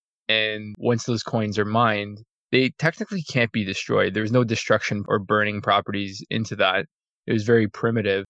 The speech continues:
Whereas with something like dai, there's all these cool things embedded. So the whole idea is you can buy up cheap dai. And if you find dai very cheap, you can actually even borrow dai at a dollar and then repay it at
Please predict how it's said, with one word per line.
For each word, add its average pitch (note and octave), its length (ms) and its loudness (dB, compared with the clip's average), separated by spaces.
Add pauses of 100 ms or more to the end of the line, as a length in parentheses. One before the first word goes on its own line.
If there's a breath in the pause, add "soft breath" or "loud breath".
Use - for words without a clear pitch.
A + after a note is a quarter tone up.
Whereas A2+ 560 4 (120)
with A2+ 220 2 (120)
something A#2+ 260 0
like G#2 260 -4
dai, A2 480 4 (260)
there's A#2+ 260 2
all C3+ 100 8
these C3+ 120 4
cool B2+ 180 2
things A#2 240 2
embedded. G#2+ 480 4 (120)
So A2 360 6 (140)
the A#2+ 120 2
whole C3+ 260 4
idea B2+ 400 6
is G#2+ 380 0 (200)
you A#2 100 0
can A2 180 0
buy G#2+ 260 4
up G#2 200 0 (100)
cheap G#2+ 280 -6
dai. G2+ 320 0 (160)
And G#2 640 -2
if A#2 140 -6
you B2+ 100 0
find A2 520 0
dai G#2 300 4 (380)
very A2 240 2
cheap, - 320 0 (120)
you B2+ 120 -4
can B2 120 0
actually A#2+ 280 0
even A2 340 -4
borrow B2 320 6
dai A2+ 240 4
at G#2 120 0
a G#2 60 -4
dollar G#2 540 2 (380)
and A#2+ 80 2
then A2 140 2
repay A2 400 2
it G2+ 180 -2 (120)
at G2+ 240 0